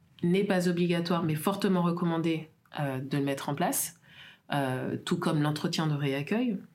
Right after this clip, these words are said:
Pour la partie des obligations, finalement, de l'entreprise, on va être sur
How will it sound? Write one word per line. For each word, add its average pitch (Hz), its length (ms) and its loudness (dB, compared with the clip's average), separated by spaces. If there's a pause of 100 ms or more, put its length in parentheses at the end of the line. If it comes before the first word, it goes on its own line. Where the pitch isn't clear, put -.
(640)
Pour 170 120 2
la 165 120 2
partie 190 640 0
des 156 340 2
obligations, 180 720 2
finalement, 156 480 0
de 156 40 2
l'entreprise, 160 760 -2
on 156 100 -2
va 147 160 0
être 147 280 -4
sur 160 460 -2